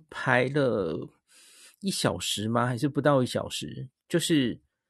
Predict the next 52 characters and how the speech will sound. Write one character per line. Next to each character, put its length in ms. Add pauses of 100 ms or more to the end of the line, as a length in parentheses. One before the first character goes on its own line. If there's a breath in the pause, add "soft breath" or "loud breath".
(420)
比 80
较 160
少 500 (140)
时 240
间 320
就 140
吃 240
到 240
了 80
吼， 200 (280)
有 100
赚 240
到 180
的 120
感 240
觉。 200 (280 loud breath)
大 100
家 20
知 140
道 120
在 120
竹 240
地 240
啊， 140 (380)
最 180
红 260
的 100
时 180
候， 260 (1160)
这 120
当 160
然 140
已 20
经 140
是 140
疫 100
情 180
前 200
的 100
事 160
情 200
了 140
吼。 180 (260)
然 120
后 80 (140)
搬 160
家 140
在 100
丰 240
州 160
之 180
前， 400